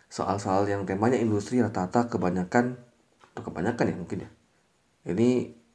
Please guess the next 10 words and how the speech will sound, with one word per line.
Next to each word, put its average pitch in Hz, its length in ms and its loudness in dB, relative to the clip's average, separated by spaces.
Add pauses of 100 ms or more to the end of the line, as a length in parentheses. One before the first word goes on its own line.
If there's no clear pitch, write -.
(160)
baru 95 320 -2
banget. 87 240 -6 (2500)
Dan, 85 320 -6
well, 120 320 2 (160)
semoga 87 520 -4
aja 113 360 0 (1040)
di 98 160 -2 (2500)
dua 107 80 6
minggu 120 320 6
ke 117 80 -6